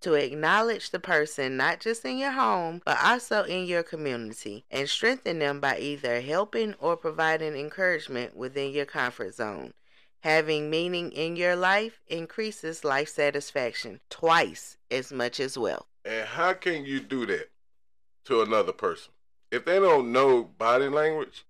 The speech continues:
Speaker 2: you got to speak on it.
Speaker 1: That's
Speaker 2: That's
Speaker 1: right.
Speaker 2: what this show is about. It's about speaking on your leadership. That's what I wanna ask the audience to meditate about at the end of the show. Ask yourself, get some notes. Where do you stand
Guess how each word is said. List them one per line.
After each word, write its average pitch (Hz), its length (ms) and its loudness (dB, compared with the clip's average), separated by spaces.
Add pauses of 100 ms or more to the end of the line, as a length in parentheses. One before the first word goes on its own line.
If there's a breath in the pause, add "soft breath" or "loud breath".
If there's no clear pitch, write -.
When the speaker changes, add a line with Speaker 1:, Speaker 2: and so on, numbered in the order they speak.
(140)
Speaker 2:
you 165 120 -6
got 123 280 6
to 113 120 0
speak - 480 2
on 101 240 8
it. 78 80 -12 (580)
Speaker 1:
That's 120 220 -2
Speaker 2:
That's 151 160 8
Speaker 1:
right. 190 80 4
Speaker 2:
what 143 220 6
this 139 180 0
show 131 320 6
is 123 120 2
about. 104 440 4
It's 123 180 -6
about 117 360 4
speaking 180 600 -2
on 127 340 6
your 139 280 8
leadership. 123 760 -2
That's 143 280 4
what 135 160 4
I 135 100 8
wanna 123 220 6
ask 117 320 2
the - 100 -2
audience 107 600 2 (200)
to 104 120 -10
meditate 120 560 2
about 110 480 4
at 98 160 -4
the - 80 -6
end 110 160 -2
of 107 100 -4
the 101 140 -6
show. 117 560 4
Ask 127 260 4
yourself, 113 600 2
get 104 120 -4
some 95 220 -8
notes. 127 460 4 (180)
Where 175 480 2 (160)
do 139 140 0
you 139 240 -6
stand 113 560 2